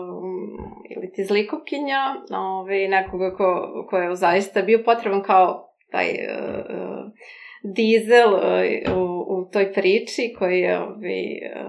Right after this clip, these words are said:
jedan od, e, likova, e, ovaj, ko, mandarina,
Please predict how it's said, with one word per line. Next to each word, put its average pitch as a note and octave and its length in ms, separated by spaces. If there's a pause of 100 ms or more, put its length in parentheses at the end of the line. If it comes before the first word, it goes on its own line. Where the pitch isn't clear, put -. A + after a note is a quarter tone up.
(180)
jedan F#3 440
od, F3 220
e, F3+ 360
likova, F3 840 (640)
e, F#3 80 (840)
ovaj, - 440 (260)
ko, F#3+ 180 (680)
mandarina, F#3 720